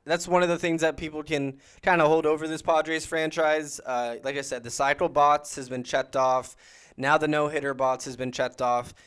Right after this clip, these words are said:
And, you know, the last thing to be checked off is that World Series championship. So, um, we'll see, we'll see how, uh, the rest of the season plays out. But, I mean,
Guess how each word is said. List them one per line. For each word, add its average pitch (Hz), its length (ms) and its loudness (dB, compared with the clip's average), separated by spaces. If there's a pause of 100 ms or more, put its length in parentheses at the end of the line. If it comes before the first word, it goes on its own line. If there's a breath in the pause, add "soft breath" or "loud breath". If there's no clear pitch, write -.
(260 loud breath)
And, 123 440 -6
you 147 80 -4
know, 139 280 -4 (140)
the 123 100 -8
last 131 280 2
thing 156 140 -2
to 151 60 -2
be 151 100 -6
checked 156 260 0
off 151 220 2
is 139 120 -6
that 143 160 2
World 143 220 0
Series 147 300 -4
championship. 135 520 -4
So, 123 260 -4 (440 loud breath)
um, 123 680 -4
we'll 190 160 0
see, 226 380 -6
we'll 170 160 -6
see 185 200 -8
how, 160 280 2
uh, 151 160 2
the 143 120 -4
rest 151 220 0
of 156 40 -12
the 143 60 -10
season 143 280 -6
plays 139 260 -4
out. 139 220 2
But, 123 380 -6
I 131 100 -4
mean, 120 400 -6